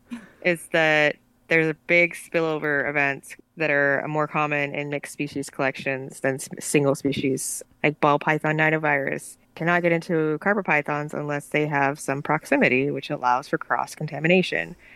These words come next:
Larger groups of animals means that carpets could get their own room or their own facility. Ball pythons can have their own room, and then you don't have to worry about cross-contamination. But a collection that's full of pairs and trios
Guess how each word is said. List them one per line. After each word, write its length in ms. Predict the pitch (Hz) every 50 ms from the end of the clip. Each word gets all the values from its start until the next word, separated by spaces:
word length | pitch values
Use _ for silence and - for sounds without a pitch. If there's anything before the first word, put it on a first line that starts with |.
| - -
Larger 360 | 143 147 151 160 160 170 165
groups 300 | 160 - 165 165 - -
of 80 | 160
animals 720 | 165 165 165 170 170 170 170 170 165 170 170 - - - - -
means 380 | 165 165 165 165 165 - - -
that 240 | 165 160 160 -
carpets 340 | - - 170 170 - 170 - -
could 160 | - 165 -
get 320 | - 156 160 160 - - - _ _ _ _ _ _ _ -
their 120 | 185 180
own 200 | 190 196 208 214
room 440 | 233 269 294 262 160 139 135 - 190 - _ _ _ _ _ _
or 120 | - 147
their 160 | 147 139 143 160
own 160 | 170 185 202
facility. 680 | - 247 - - 285 277 233 156 143 131 127 - - - - _ _ _
Ball 180 | - 156 156
pythons 400 | 151 - 175 180 - 202 190 196 -
can 100 | 202 208
have 160 | 208 190 190
their 160 | 196 190 190
own 220 | 185 190 196 196 202
room, 580 | 190 190 190 190 190 185 185 185 185 185 190 - -
and 160 | - 165 165
then 380 | 165 165 165 170 170 165 165 175
you 100 | - -
don't 140 | 165 175 175 190
have 120 | 185 180
to 80 | - 185
worry 160 | 185 190 190
about 220 | 185 165 147 -
cross-contamination. 1000 | - - - - - - - - - - - - - 156 - - - - - 175 - _ _ _ _ _ _ _ _ _
But 340 | 170 156 170 170 160 156 -
a 60 | 156
collection 460 | - - 175 175 180 - - 208 190
that's 180 | 175 160 - -
full 180 | - 160 151
of 120 | 151 156 -
pairs 280 | - 165 156 156 151
and 140 | 160 151 151
trios 800 | - - 160 151 151 147 143 139 139 151 - - - - -